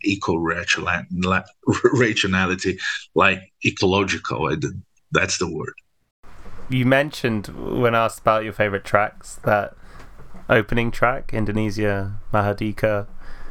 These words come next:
Speaker 1: Uh,
Speaker 2: and
Speaker 1: yeah.
Speaker 2: that's the one that really stuck out for me as well, the final third of that track,
Speaker 1: Yeah,
Speaker 2: where the
Speaker 1: yeah,
Speaker 2: back-,
Speaker 1: yeah, yeah.
Speaker 2: oh my goodness, where the backing vocals come in, I got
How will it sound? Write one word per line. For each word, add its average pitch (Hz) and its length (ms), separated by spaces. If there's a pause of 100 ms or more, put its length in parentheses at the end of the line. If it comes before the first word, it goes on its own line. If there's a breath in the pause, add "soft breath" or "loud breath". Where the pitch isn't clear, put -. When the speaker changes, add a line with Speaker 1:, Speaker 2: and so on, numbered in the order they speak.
(480 loud breath)
Speaker 1:
Uh, 110 100
Speaker 2:
and 101 460
Speaker 1:
yeah. 101 80
Speaker 2:
that's 135 280 (100)
the 120 140
one 113 320
that 113 160
really 104 720
stuck - 520
out 98 300
for 98 220
me 101 420
as - 260 (120)
well, 90 420 (140)
the 95 380 (100)
final 98 640
third 90 580
of - 140
that 90 300
track, - 500 (260 loud breath)
Speaker 1:
Yeah, 110 260
Speaker 2:
where 98 100
the 95 120
Speaker 1:
yeah, 104 100
Speaker 2:
back-, 92 240
Speaker 1:
yeah, 87 40
yeah. 73 220 (220)
Speaker 2:
oh 104 220
my 87 160
goodness, 90 560
where 98 80
the 95 100
backing 95 400
vocals 95 460
come 92 240
in, 87 300 (500)
I - 240
got - 360